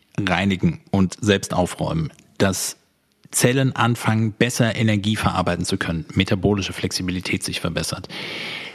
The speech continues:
dann, äh, Entzündung reduziert werden kann, sich mentale Effekte zeigen.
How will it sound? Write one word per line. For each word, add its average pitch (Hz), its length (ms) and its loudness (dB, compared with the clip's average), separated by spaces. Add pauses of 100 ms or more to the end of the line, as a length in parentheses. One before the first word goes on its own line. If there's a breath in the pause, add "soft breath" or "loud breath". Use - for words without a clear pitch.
(120)
dann, 107 360 4
äh, 107 240 2
Entzündung 127 600 4
reduziert 104 540 2
werden 82 260 0
kann, 85 360 -4
sich - 240 0
mentale 113 680 2
Effekte 92 640 -2
zeigen. 85 420 -4